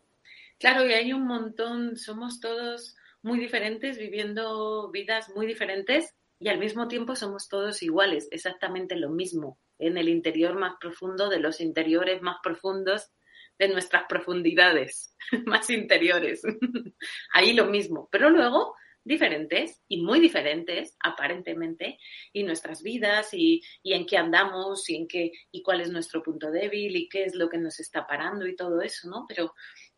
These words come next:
pero al final es eso, es también, em, es, es, es ese parar,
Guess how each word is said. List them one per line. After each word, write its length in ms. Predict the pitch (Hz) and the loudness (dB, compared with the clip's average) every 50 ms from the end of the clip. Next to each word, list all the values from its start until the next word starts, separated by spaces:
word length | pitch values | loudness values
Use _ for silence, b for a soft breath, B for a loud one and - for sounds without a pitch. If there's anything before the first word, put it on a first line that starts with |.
| _ | _
pero 160 | _ 202 190 | _ 2 2
al 80 | 190 190 | 2 2
final 280 | 202 202 202 208 233 302 | 0 0 0 2 2 2
es 160 | 294 294 269 | 0 0 -2
eso, 320 | 262 254 - 277 240 196 | -4 -4 -4 -2 0 0
es 240 | 196 208 214 - - B B B B B _ | 0 0 0 -6 -10 B B B B B _
también, 540 | 196 190 202 202 208 220 247 262 254 247 B B B B B B _ _ _ _ | 2 2 4 4 2 2 2 2 0 -2 B B B B B B _ _ _ _
em, 580 | - 233 214 196 180 175 170 180 175 175 170 139 127 82 - - _ | 0 0 0 2 0 -2 -4 -4 -4 -6 -6 -8 -10 -12 -16 -18 _
es, 220 | - 208 214 214 - | -4 -4 -4 -2 -4
es, 220 | - 220 - - | -4 -4 -4 -2
es 200 | - - 214 - | -2 -2 -2 -2
ese 180 | 254 - - 254 | -4 -4 -6 -8
parar, 460 | 247 - 196 185 185 190 196 185 160 | -2 2 2 4 6 6 4 4 2